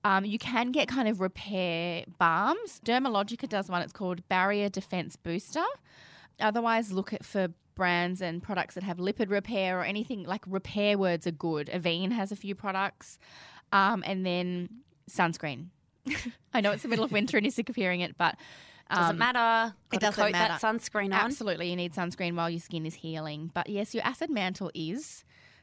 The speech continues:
Speaker 1: the very final frontier between the environment and your face, and it's there for good reason. So yes, let's get rid of dead skin cells, but please leave your acid mantle. It's very, very important.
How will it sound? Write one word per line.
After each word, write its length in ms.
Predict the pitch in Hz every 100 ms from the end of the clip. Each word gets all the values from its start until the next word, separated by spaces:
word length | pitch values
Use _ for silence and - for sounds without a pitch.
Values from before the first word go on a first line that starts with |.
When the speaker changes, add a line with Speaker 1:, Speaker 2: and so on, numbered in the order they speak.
| _
Speaker 1:
the 320 | 180 170 160 - 175
very 320 | - 175 170 185
final 440 | - 180 160 156
frontier 720 | - 156 160 185 160 165 175 - _ _ -
between 320 | 185 185 170
the 40 |
environment 380 | 156 156 156 156
and 60 | 151
your 80 |
face, 280 | 175 - 170
and 60 | 175
it's 120 | 185
there 180 | 202 269
for 100 | 277
good 180 | 247 220
reason. 380 | 185 175 160
So 100 | 165
yes, 440 | 175 180 214 294 -
let's 180 | 233 -
get 140 | -
rid 120 | 202
of 80 | 185
dead 200 | 190 180
skin 220 | - 180
cells, 340 | 196 190 208 269 - - - _
but 140 | 208
please 460 | - - 208 196 185
leave 160 | 170 170
your 100 | 151
acid 240 | 165 165
mantle. 320 | 143 156 -
It's 220 | - -
very, 260 | - 170 156
very 220 | 165 -
important. 480 | - - - - -